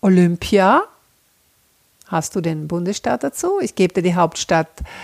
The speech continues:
Harare. Hast du das Land dazu?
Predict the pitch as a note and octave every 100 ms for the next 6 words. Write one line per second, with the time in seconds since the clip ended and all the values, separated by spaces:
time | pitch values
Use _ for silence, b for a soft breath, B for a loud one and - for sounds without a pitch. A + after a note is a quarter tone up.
0 | B B B _ - A3+ G3 E3+ D#3 D#3
1 | F3 G3 F#4+ - _ _ _ _ _ _
2 | _ _ _ _ _ _ - E3 - E3+
3 | C#3+ D3 C#3+ D#3+ - G#3 - D4+